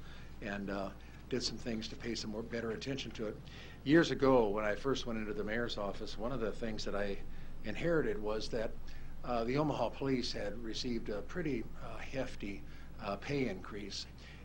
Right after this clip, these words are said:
And, uh, then Mayor Vase didn't want to raise taxes to, uh, pay for it. And so, and I can understand that. <clears throat> And so the, uh,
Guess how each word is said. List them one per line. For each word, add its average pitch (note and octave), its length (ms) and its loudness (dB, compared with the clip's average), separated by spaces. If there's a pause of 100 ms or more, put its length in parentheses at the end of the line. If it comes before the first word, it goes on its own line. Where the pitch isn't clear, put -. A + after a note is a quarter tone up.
And, A2+ 280 0
uh, A2 320 0
then D3 200 2
Mayor C3 260 4
Vase A#2+ 320 0
didn't B2 220 -4
want A#2 160 -4
to A2 40 -6
raise G#2 260 -4
taxes A#2+ 640 -6
to, G2+ 280 -4 (540)
uh, G2 160 -8
pay D3 240 0
for E2+ 300 -8
it. A2 100 -10 (580)
And B2 240 2
so, B2 240 4
and A#2+ 80 4
I A#2+ 80 0
can C3 120 -6
understand A2+ 420 -4
that. G#2+ 200 -2 (100)
<clears throat> - 80 -8
And D#3 420 2
so B2+ 380 6 (340)
the, A2+ 260 2
uh, G2+ 120 4